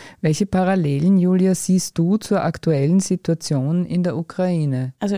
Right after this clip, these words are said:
Speaker 2: ich denke, dass man da allgemein sehen kann, dass Russland aktuell wie damals die Sowjetunion einen stärkeren Feindbildcharakter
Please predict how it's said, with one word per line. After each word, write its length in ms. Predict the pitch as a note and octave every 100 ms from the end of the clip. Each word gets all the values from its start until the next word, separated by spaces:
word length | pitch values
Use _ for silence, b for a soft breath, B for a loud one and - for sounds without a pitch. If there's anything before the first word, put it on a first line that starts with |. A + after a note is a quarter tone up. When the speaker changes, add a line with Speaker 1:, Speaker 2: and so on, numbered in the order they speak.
| -
Speaker 2:
ich 240 | - -
denke, 380 | - G3+ G#3+ A3+
dass 280 | G#3 G3+ -
man 240 | G#3 G#3
da 140 | G3+
allgemein 720 | G3 E3+ F3 G3+ F#3 G3 G3 G3
sehen 240 | - F#3 G3+
kann, 300 | - G#3 G#3
dass 360 | G3+ - - - _ - -
Russland 440 | G#3 G#3+ G#3+ -
aktuell 640 | G3 - - G3 G3 G#3+ G3
wie 360 | F#3+ G3 G#3 A3 B B B B B
damals 420 | - F#3 F#3+ G#3
die 120 | - G#3
Sowjetunion 1080 | G#3 F#3 F#3+ - - - G#3+ G#3 G3+ G#3+
einen 420 | G#3+ G3+ G3 G3 G3
stärkeren 560 | - - - G#3 G3
Feindbildcharakter 1500 | F#3+ G3 G3 - A#3 A3+ - - A3+ G#3+ - - A#3 A3+ A3+